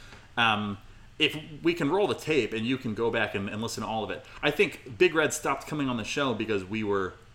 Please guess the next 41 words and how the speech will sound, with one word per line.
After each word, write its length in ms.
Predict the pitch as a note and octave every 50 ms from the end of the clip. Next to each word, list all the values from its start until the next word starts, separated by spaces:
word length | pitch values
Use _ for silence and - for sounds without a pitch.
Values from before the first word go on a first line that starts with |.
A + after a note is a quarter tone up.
| - - - - - - -
we 120 | - A2+ G2+
were 80 | F2+
too 280 | - - - - A2 -
honest 320 | G2+ G2+ F#2+ F2+ F2 - -
with 140 | G#2+ F#2+ -
him. 80 | F#2+
We 60 | F#2 F#2+
were 100 | F#2+ F#2+
too, 500 | - - - - E3+ E3 C#3+ C3 B2 - - - - - - - - - A2
um, 220 | G#2+ G2+ G2 F#2+ - - - - - - -
we 120 | A#2+ A#2
were 100 | A#2 A#2
too 680 | A2+ - - - - E3 D#3 D3+ D3+ D3+ D3+ D3+ C#3+ C3+ - - - - G#2
devoted 760 | - C#3 B2 G#2+ G#2+ B2 B2+ C3 C3+ A#2+ G#2+ G2+ G2+ G2 G2 - - - - -
to 120 | - C#3 A#2+
Big 280 | G2+ B2+ A#2+ A#2 G#2
Red 220 | G#2+ A2+ G#2+ G#2 G2+
and 100 | G2+ A2+
determined 440 | A#2+ C3 - - - D3+ C#3 C3+ A#2
to 80 | A2+ G#2
get 200 | B2 C#3 C3+ -
Big 160 | A2+ G2+ -
Red 180 | G#2+ G2+ G2 -
to 80 | -
be 200 | A2 A#2 B2 B2+ B2
open 380 | A#2 A2+ A2 - G#2 G2 G2 - - - -
and 120 | - A#2+ A2
to 60 | A#2 A2
be 160 | A2+ A#2 A#2
honest 380 | G#2 G2+ G2+ G2+ G2 G2 - - - - - -
with 200 | - C3+ B2 B2
both 320 | - C#3 C3 A#2+ A#2 - -
himself, 520 | - A2+ G#2+ - - A2+ A#2+ C3+ - - - - - - -
with 160 | G#2+ A2 A2
his 160 | - G#2+ G2+
friends, 460 | - - A2+ G#2 F#2+ G2 G2+ G2+ - - - - -
with 140 | - A2+ A2
his 160 | C3 B2 G2 A#2
romantic 640 | A#2 G#2+ G#2+ G#2+ G#2+ G2+ - A#2 G#2+ - - - - - -
prospects. 720 | - B2 G#3 G#3 - - - G#3 - - - - - - - - - - - - - - -
Um, 320 | A#2 A#2 A2+ A2 A2+ A2